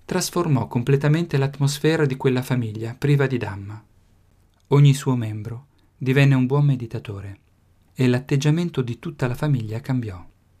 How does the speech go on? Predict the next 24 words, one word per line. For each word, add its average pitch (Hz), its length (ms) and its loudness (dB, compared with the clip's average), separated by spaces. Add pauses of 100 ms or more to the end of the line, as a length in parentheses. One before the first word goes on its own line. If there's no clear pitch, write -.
(460)
Dove 143 200 4
c'era 151 260 2
stata 143 420 0
tensione 131 760 2
e 113 100 -4
miseria, 110 680 -8 (500)
ora 131 380 0 (280)
c'era 120 340 -2
pace 123 400 -2
e 113 60 0
armonia. 107 560 -6 (1300)
Ovunque 147 500 4
il 123 80 2
Dhamma 104 480 -2 (100)
cominci 135 540 2
ad 107 100 -4
operare, 110 640 -6 (420)
porta 151 360 2
pace 127 520 -2
a 127 140 -6
tutti 165 480 -2
e 123 60 2
a 127 60 -2
ciascuno. 104 680 -10